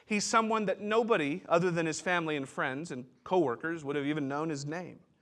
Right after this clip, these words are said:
That he is who's really important in this story.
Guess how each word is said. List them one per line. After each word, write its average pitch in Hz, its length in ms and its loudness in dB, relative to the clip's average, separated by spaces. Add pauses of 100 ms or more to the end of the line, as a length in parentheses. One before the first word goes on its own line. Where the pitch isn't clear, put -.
(760)
That 147 180 6
he 180 520 -4 (320)
is 151 160 -4
who's 156 180 0
really 180 220 2
important 123 340 -4
in 113 60 -10
this 110 120 -12
story. - 360 -12